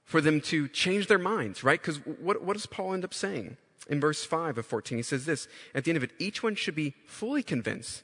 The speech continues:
in his own mind." So you should, you should dialogue about it and land where you land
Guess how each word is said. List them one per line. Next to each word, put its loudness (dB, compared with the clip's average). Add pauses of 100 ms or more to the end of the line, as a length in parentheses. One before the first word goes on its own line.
(420)
in 2
his 2
own 2
mind." -2
So -8 (140)
you -2
should, 0
you -4
should -2 (300)
dialogue 6
about 4
it -4 (500)
and 8
land 8
where 6
you 4
land 2